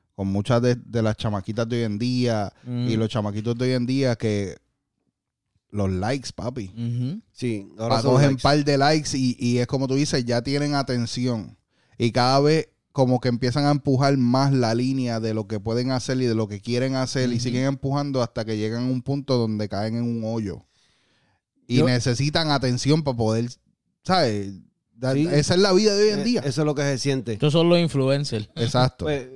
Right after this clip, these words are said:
Speaker 3: pues, lo, lo que sucedió conmigo, que, eh, esos tenis y
Speaker 1: Ujú.
Speaker 3: esa bola fue la manzana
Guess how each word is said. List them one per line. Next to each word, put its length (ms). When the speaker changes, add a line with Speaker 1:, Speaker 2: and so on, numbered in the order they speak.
Speaker 3:
pues, 200
lo, 280
lo 100
que 140
sucedió 360
conmigo, 380
que, 300
eh, 360
esos 340
tenis 440
y 80
Speaker 1:
Ujú. 100
Speaker 3:
esa 200
bola 400
fue 560
la 160
manzana 760